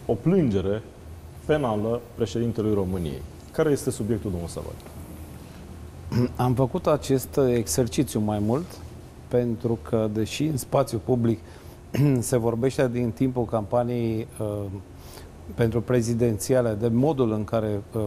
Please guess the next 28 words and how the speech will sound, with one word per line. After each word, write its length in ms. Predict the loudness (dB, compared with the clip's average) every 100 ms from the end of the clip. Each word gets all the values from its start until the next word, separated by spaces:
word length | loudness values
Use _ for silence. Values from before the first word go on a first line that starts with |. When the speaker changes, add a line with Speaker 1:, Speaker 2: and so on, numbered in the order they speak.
| 0
Speaker 2:
președintele 680 | 0 0 0 0 2 0
Claus 380 | 0 2 2 2
Iohannis 380 | 0 0 0 -2
și-a 160 | 0 2
dobândit 680 | 2 0 0 0 0 -2
casele, 640 | -2 -2 0 -2 -2 -2 -4 -10 -18 -16 -18 -18 -16 -10 0
D 40 | 4
N 140 | 4
A-ul 360 | 4 4 2 -4 -10 -10
pe 100 | -4 2
care 200 | 2 2
președintele 500 | 0 0 2 4 4
îl 80 |
apără 440 | 2 0 -2 0 -2 -6 -18 -18 -4
nu 220 | 0 2
a 100 | 2
vrut 180 | 2 -2
niciodată 360 | 0 2 0
să 160 | 0 -2
cerceteze 840 | 0 -2 -2 -2 0 0 2 0 -2 -10 -18 -18 -8
modul 320 | 2 2 4 4
în 100 | 4
care 220 | 2 2
s-au, 400 | 2 2 2 0
uh, 100 | -2 0
dobândit 500 | 2 2 0 0 0
aceste 440 | 0 -2 -2 -2
case. 380 | 0 -2 -2